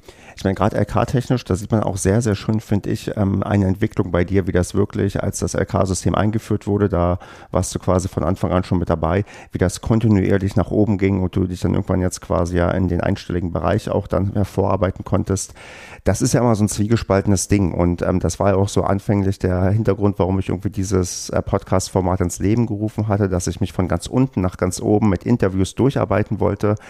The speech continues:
mm, und ich aber doch mitkriege, dass die einen sehen das L-K-System so und so und grad Trainer hörst du bei manchen, ja, L K ist irgendwie egal, Hauptsache man spielt quasi gut und was weiß ich. Wie ist denn dein Blick so als Trainer drauf? Also bei dir merke ich ja schon, dass da auch ein gewisser sportlicher Anreiz bei dir da ist, dich zu verbessern.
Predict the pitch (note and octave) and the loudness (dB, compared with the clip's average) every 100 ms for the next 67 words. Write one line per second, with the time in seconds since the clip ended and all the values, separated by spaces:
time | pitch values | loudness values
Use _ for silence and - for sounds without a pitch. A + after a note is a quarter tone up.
0 | - - - - - A#2 A#2 A2+ A2 G#2+ | -20 -18 -20 -14 2 6 6 8 6 4
1 | - G#2 - - G2 F#2 F#2 G#2 G2 - | 2 2 0 -2 2 2 2 0 0 0
2 | - G2+ G#2 F2 - - E2+ F#2+ G2+ F#2 | -2 -2 0 0 0 0 2 2 2 2
3 | E2+ F2 - F2+ F#2 F2+ F#2 - - E2 | 0 0 0 0 0 0 0 -2 0 0
4 | F#2 G2+ C#3 - F2 - F2+ G2+ A#2 F#2+ | 2 4 4 4 -2 -4 0 2 4 0
5 | E2+ F2 - - G#2 G#2+ G#2 F#2+ - F2 | 0 -2 -2 -2 0 2 2 0 -2 -2
6 | E2 F2+ - F2 E2+ - G2 G2 - F#2+ | 2 0 0 -2 0 -2 0 0 0 -4
7 | - E2 F2 G2 G2+ F2 - E2 D#2+ D#2+ | -2 -2 0 0 0 -2 -2 -2 0 -2
8 | - A#2 - - G2 F#2 G2+ A2+ - F2+ | -2 -4 -4 0 0 0 -2 -4 -2 -4
9 | - F2 D#2+ E2 - A#2 - - - - | -2 -2 0 -2 0 -2 -6 -20 -20 -20
10 | - - - B2+ - G#2+ G#2+ D#3+ G#2 - | -20 -10 0 0 2 2 2 2 0 0
11 | G2 F#2+ - - G2+ F#2+ - E2+ E2+ F2 | -2 -2 -4 0 2 2 2 0 2 0
12 | F#2 F#2 A2+ G#2 G2+ G#2 - A#2 A2 - | 2 2 4 2 0 -2 0 2 0 0
13 | - G2 F2+ G2 F2+ F#2 - - F2+ A2 | -2 -2 -2 0 0 0 -4 0 0 0
14 | F#2+ - G#2+ B2 A2+ - G2 F#2 F#2 G2+ | -2 0 0 2 0 0 0 2 2 2
15 | A2 - G2+ - - F2+ F#2+ G#2+ A#2+ B2 | 0 -4 -6 -4 -2 0 0 0 2 2